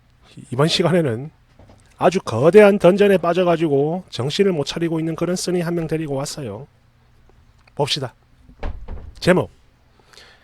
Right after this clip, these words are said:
남친의 증조 할머니를 포함 조카까지 더하면 총 오 대가 화목한 집안. 뭐야? 여기 뭐야? 혹시 던전인가? 안 돼. 얼른 도망가자.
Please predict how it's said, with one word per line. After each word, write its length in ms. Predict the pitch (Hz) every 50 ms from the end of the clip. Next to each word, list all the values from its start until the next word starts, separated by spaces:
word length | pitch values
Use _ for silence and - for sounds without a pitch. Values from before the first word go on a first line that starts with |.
| _ _ _ _ _ -
남친의 800 | 151 139 143 170 190 - - - - 262 247 233 226 214 220 220
증조 380 | - - 269 302 311 233 269 254
할머니를 560 | 208 240 247 240 240 233 233 233 233 220 220 208
포함 560 | - - 247 247 240 220 160 117 - 92 - _ - - - _ -
조카까지 680 | - - 254 269 - 277 277 - 254 226 214 202 226
더하면 560 | - 202 180 165 160 214 208 208 202 202 214 226
총 320 | - - - - 277 277 220
오 180 | 131 123 151
대가 320 | 165 247 254 247 226 226 226
화목한 520 | 226 - 269 269 262 254 - - 247 233
집안. 420 | - - 247 214 185 127 104 95 101 - _ - - _ -
뭐야? 440 | 156 156 202 262 277 233 143 95 - _ _ _ -
여기 160 | 226 269 269
뭐야? 480 | 226 156 175 233 294 285 - - 104 - _ - - - - -
혹시 200 | - 294 - -
던전인가? 640 | - 220 262 294 302 311 294 262 220 202 214 247 302 - _ - - - -
안 220 | - 180 190 214 214
돼. 340 | 214 214 214 220 226 226 - - - - -
얼른 260 | - 214 240 285 320
도망가자. 680 | 277 262 247 254 262 262 277 277 - 233 233 233 247